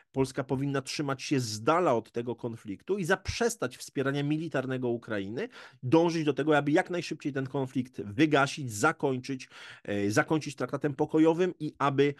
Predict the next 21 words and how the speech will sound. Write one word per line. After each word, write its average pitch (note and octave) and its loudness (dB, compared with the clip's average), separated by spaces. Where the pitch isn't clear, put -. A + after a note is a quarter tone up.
jak C3 2
najszybciej D3 -2
znormalizować C3 2
relacje G#2 -2
między, A2 0
e, F#2+ -4
Polską B2+ 2
a G#2 -2
Rosją, D3 2
Polską C3 -2
a B2+ 0
Białorusią, C#3 4
bo G3 -4
to F#3 -8
także F#3 0
jest F3+ -4
konieczny F3 -2
warunek D3+ 0
do C#3+ -6
tego, C#3+ 0
aby, C3+ 2